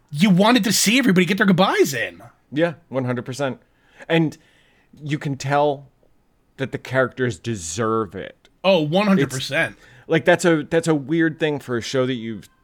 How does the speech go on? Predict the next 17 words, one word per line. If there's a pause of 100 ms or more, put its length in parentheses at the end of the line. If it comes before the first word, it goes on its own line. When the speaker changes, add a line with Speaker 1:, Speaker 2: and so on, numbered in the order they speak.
(220)
Speaker 2:
I
mean,
yeah,
we
know
the
historical
context,
so
maybe
some
of
that's
already
built
in,
but,